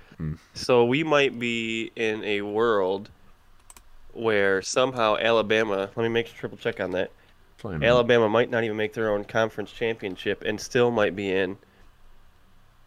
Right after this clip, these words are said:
Speaker 2: somehow to the college football playoff. Let's check this out here. Hold on. Oh, no, no, no.
Speaker 1: Oh.
Speaker 2: So if Alabama wins out, they'll be playing Georgia in their conference championship. So only one of those two teams will be going.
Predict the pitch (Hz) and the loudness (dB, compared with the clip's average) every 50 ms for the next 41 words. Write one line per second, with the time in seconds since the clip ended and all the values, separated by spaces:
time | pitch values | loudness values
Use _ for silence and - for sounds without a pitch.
0 | _ - _ _ _ _ _ - - - - _ _ _ _ _ _ _ _ _ | _ -20 _ _ _ _ _ -20 -20 -20 -20 _ _ _ _ _ _ _ _ _
1 | - - - 135 123 120 120 113 107 104 101 - - 110 107 101 - - - 139 | -12 -2 2 2 2 2 2 2 0 0 -2 -2 0 0 0 0 0 -2 -4 -2
2 | 123 - 107 95 - - 104 92 78 85 - - 135 139 - - 156 131 - - | 0 2 0 0 0 -2 0 0 0 0 0 -2 -2 -2 -2 -4 -4 -4 -4 -6
3 | - 107 - - 95 82 - 104 - - 107 104 101 95 92 95 98 - - - | -10 -10 -4 -2 -2 -2 -2 -4 -8 -6 -4 -4 -2 -2 -4 -4 -6 -12 -18 -20
4 | - - - - _ _ - - - - 139 143 135 135 131 123 113 107 98 98 | -20 -20 -20 -20 _ _ -20 -8 -2 0 0 4 4 6 6 6 6 6 4 2
5 | 95 - - 127 120 117 - - - _ _ - 127 139 156 170 170 156 151 151 | 0 0 2 4 4 4 2 0 -10 _ _ -2 0 0 2 2 4 4 4 4
6 | 151 143 139 139 135 123 120 107 107 104 - 120 120 123 127 123 - 131 117 113 | 4 4 2 2 0 0 -2 -2 -2 -2 0 0 0 0 0 -2 0 0 0 0
7 | 110 104 104 104 104 101 98 98 95 98 - - - - - _ _ _ - - | 0 -2 -4 -4 -2 -2 -2 -4 -6 -6 -8 -12 -20 -20 -20 _ _ _ -20 -20
8 | - - - - - - - - 113 107 104 104 104 104 101 101 - - - _ | -20 -20 -20 -20 -20 -20 -8 -4 0 0 2 2 0 -2 -4 -8 -10 -14 -20 _
9 | _ _ _ _ _ _ _ _ _ _ 117 107 104 - 104 104 101 - 104 101 | _ _ _ _ _ _ _ _ _ _ -2 -2 0 2 2 0 2 0 -4 -8
10 | 92 - 113 101 101 - - 98 87 - - 95 95 - - - 110 - 127 139 | -6 -4 -4 -4 -4 -4 -8 -10 -10 -6 -6 -6 -6 -6 -6 -6 -2 0 0 2
11 | 147 151 139 131 123 131 139 139 135 127 120 - - 139 120 - - 127 120 110 | 2 0 0 0 2 2 2 2 2 0 -2 -2 -6 -6 -6 -4 -2 0 0 0
12 | 104 104 101 - - - - 117 107 110 101 107 101 90 | 0 -2 -6 -10 -16 -10 -8 -6 -6 -2 -2 0 -2 -2